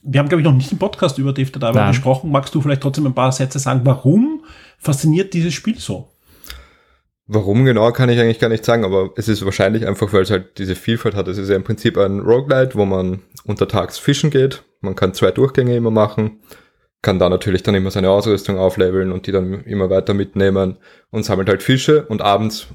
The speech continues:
Speaker 3: wird, hat man dann eben sein Restaurant, muss dort die Gerichte auswählen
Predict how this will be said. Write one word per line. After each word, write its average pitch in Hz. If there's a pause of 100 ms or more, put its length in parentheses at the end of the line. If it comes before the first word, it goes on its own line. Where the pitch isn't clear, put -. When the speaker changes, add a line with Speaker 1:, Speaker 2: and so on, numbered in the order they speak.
(260)
Speaker 3:
wird, 101
hat 98
man 98
dann 90
eben 90
sein 95
Restaurant, 135
muss 110
dort 98
die 101
Gerichte 117
auswählen 104